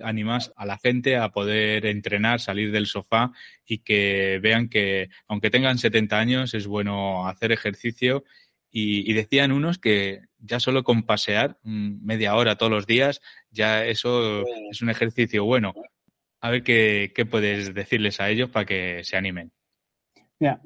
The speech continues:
Speaker 2: primero de todo, que visiten, eh, mi Instagram, porque ahí hay muchos ejemplos. Yo no, yo, yo les puedo decir que hagan ejercicio y que, y, y que las personas mayores hagan ejercicio, todo lo que tú quieras, pero yo no, lo, lo que me gusta es que la gente lo vea real. Y lo real es,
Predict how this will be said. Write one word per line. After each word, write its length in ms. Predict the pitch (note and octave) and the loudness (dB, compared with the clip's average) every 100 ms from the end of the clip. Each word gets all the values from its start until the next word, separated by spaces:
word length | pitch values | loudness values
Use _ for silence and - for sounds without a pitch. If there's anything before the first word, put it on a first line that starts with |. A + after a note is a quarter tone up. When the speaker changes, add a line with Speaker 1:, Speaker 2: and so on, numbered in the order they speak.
| A#2 | 2
Speaker 2:
primero 260 | D3 F#3 | 6 8
de 80 | F3 | 6
todo, 360 | D3 G3 C#4 - _ _ _ - | 4 2 0 -6 _ _ _ 0
que 480 | C#3 B2+ A#2+ A#2 A#2 C3 | 2 4 4 2 0 -2
visiten, 640 | B2+ B2+ C#3+ G3 G3+ - - | 0 0 2 2 0 -4 -4
eh, 480 | A#2 A2 G#2 G#2 G#2 | -2 0 -2 -4 0
mi 120 | A2 | 0
Instagram, 520 | G#2+ G#2+ G#2+ G#2 F#2+ - | 0 -2 -2 -2 -4 -2
porque 200 | B2+ B2 | 2 4
ahí 180 | C#3+ D#3+ | 4 4
hay 180 | C#3+ | 4
muchos 400 | C3+ C#3+ C#3+ B2+ | 2 2 0 -4
ejemplos. 420 | A2+ - G#2+ G2+ G2+ | -6 -4 -6 -4 -2
Yo 120 | D3 | 2
no, 160 | G3 - - _ | 2 -2 -20 _
yo, 100 | D#3+ E3 D#3 | -2 -2 0
yo 220 | C#3 E3+ | 2 4
les 180 | D#3 C#3+ | 4 2
puedo 180 | D3 | 2
decir 460 | C3+ A#2 - B2 C3+ - _ - | 4 2 0 -2 -2 -8 _ 0
que 140 | A2+ | 2
hagan 220 | B2+ C3+ | 4 2
ejercicio 720 | A2+ A2 - B2+ B2+ F3 G3+ - | -2 -8 -4 -2 0 -2 -2 -2
y 160 | A#2 | -2
que, 400 | A2+ G2+ F#2+ F#2+ | -2 -4 -4 -6
y, 60 | A2 A2+ | -6 -6
y 160 | B2+ A2+ | -6 -4
que 280 | A#2 G#2+ G#2+ | -2 -2 0
las 140 | A2 | -2
personas 300 | - A#2+ C3 | -4 0 4
mayores 240 | A#2+ B2 A#2 | 4 4 4
hagan 140 | A2+ | 2
ejercicio, 640 | A2+ - C3+ C#3 F#3+ F3 C#3 | -2 -4 -4 0 -2 -2 0
todo 140 | A#2+ | 2
lo 80 | A#2 | 2
que 60 | A2 | 0
tú 40 | |
quieras, 220 | A#2+ D#3 | -2 -4
pero 260 | - A2+ - _ _ _ _ | -2 -4 -4 _ _ _ _
yo 120 | B2+ | 0
no, 220 | B2+ C#3 C#3 | 2 4 4
lo, 260 | C3+ C3+ | 4 0
lo 140 | C3 C3 | 0 2
que 80 | B2+ | 2
me 100 | C3+ | 4
gusta 260 | E3 F#3+ | 2 0
es 100 | E3+ | -4
que 100 | - | 0
la 120 | C3 C#3+ | 0 2
gente 280 | C#3+ E3 | -2 0
lo 160 | B2+ A#2+ | 0 2
vea 180 | C#3 C#3 | 4 2
real. 420 | A2+ G2+ F#2 E2+ | 2 -2 -2 -10
Y 100 | A#2+ A#2+ | -6 -2
lo 160 | A#2+ | 0
real 320 | B2+ C#3 E3+ - | 2 0 0 -4
es, 260 | B2+ - | -8 -8